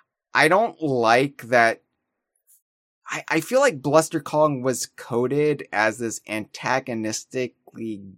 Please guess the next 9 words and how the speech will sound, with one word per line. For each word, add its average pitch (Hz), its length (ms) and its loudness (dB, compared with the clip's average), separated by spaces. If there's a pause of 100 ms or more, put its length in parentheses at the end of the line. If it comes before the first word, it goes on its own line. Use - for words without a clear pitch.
gay 98 500 -6
character. 180 680 -8 (240)
Even 190 220 0
though 208 120 6
he 190 120 0
was 165 160 -2
Candy's 151 600 -4
romantic 113 640 -4
interest, 120 720 -10